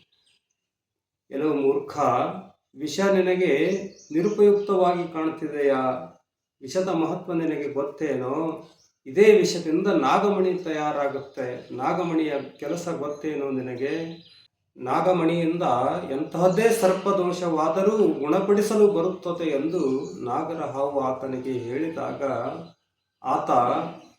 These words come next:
ಬರಿಗೈಯಿಂದ ಗುರುಗಳ ಹತ್ತಿರ ಬಂದು ಕ್ಷಮೆ ಕೇಳ್ತಾನೆ. "ಗುರುಗಳೇ,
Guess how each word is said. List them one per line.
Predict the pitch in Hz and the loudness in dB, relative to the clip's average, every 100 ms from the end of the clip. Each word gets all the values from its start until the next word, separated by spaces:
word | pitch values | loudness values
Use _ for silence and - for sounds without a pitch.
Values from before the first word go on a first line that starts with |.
| _ - | _ -8
ಬರಿಗೈಯಿಂದ | 139 196 190 175 165 151 143 | 0 4 4 2 2 0 -2
ಗುರುಗಳ | 135 123 135 175 165 | -4 -4 -4 -4 -6
ಹತ್ತಿರ | 151 143 - - 135 | -6 -6 -10 -8 -6
ಬಂದು | 123 123 - 143 127 - | -6 -6 -8 -6 -8 -8
ಕ್ಷಮೆ | - - 190 185 180 | -12 -14 -8 -6 -8
ಕೇಳ್ತಾನೆ. | - 156 143 - 127 - - _ _ _ | -10 -14 -14 -14 -14 -16 -20 _ _ _
"ಗುರುಗಳೇ, | 131 143 156 151 135 131 - | -6 -4 -2 -2 -2 -4 -10